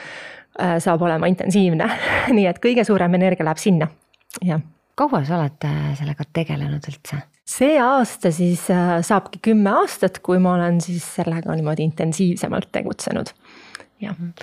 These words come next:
Speaker 2: Kas see tähendab, et ettevõte on jõudnud sellisesse, on juba üle teismeea läinud?
Speaker 1: Jah,
Speaker 2: Niisugune
Speaker 1: on.
Speaker 2: keskiga?
Speaker 1: <laughs> Jah,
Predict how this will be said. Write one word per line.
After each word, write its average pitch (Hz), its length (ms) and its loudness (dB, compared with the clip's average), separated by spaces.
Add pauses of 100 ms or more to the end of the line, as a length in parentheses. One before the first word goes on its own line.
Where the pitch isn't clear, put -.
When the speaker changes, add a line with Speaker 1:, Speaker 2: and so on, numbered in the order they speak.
(120)
Speaker 2:
Kas - 220 -10
see 180 100 0
tähendab, 175 400 0
et 160 280 -4
ettevõte 160 520 -2
on 151 80 2
jõudnud 160 320 -2
sellisesse, 151 640 -4 (400)
on 170 80 2
juba 160 160 0 (100)
üle 170 240 2
teismeea 254 760 2
läinud? 247 480 2 (280)
Speaker 1:
Jah, 170 160 0 (320)
Speaker 2:
Niisugune 214 80 4
Speaker 1:
on. 202 160 4
Speaker 2:
keskiga? 247 520 4 (260)
Speaker 1:
<laughs> 277 260 2
Jah, 233 300 4